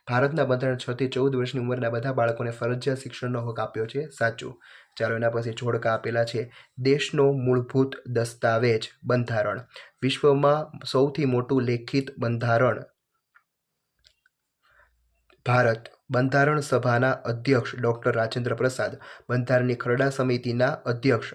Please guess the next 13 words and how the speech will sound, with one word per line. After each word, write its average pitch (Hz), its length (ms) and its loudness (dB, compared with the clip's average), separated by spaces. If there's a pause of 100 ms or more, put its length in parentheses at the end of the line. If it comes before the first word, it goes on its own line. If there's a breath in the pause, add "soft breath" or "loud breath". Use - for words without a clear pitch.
ડોક્ટર 113 360 -2
ભીમરાવ 117 500 -2
આંબેડકર. 110 460 -6 (400 loud breath)
ચાલો, 113 140 0
એના 117 100 -2
પછી, 117 260 -6 (260)
એના 117 200 0
પછી 120 220 -4
બીજું 120 280 -4
જોડકું 117 360 0
આપેલું 123 280 0
છે. 131 80 -2
બંધારણના 131 840 0